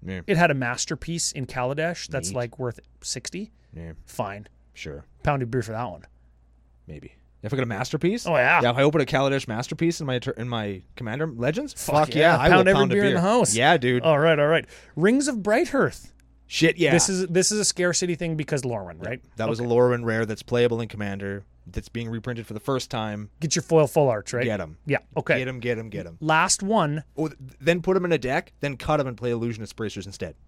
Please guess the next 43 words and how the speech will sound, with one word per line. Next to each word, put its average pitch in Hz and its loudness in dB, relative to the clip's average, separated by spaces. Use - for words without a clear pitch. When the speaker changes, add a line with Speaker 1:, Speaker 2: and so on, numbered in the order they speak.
Speaker 2:
There 131 -4
you 113 -6
go. 123 -2
Speaker 1:
Continue. 95 -10
Speaker 2:
Or, 170 4
or 170 6
what, 175 -4
what's 165 0
the, 156 0
uh, 135 2
Lithoform 156 2
Engine? 131 -2
Speaker 1:
Yes. 131 0
Speaker 2:
That's 156 2
the 165 2
one. 123 -2
<laughs> - -20
Last 170 2
one. 185 0
Thrasios 233 -2
Etched - -2
Foil. - 0
Speaker 1:
Of - -20
course. - -20
Speaker 2:
Yeah, 214 0
'cause - -6
Thrasios 180 -4
is, 120 -8
like, 117 -8
seven, 127 -6
eighty 117 -8
bucks, 123 -6
whatever, 107 -8
Speaker 1:
Yeah, 110 -4
Speaker 2:
right? 107 0
Speaker 1:
what, 143 2
what 147 4
does 196 2
his 208 -2
ability 226 0
say? 240 -2
G-, 180 -10
d-, - -14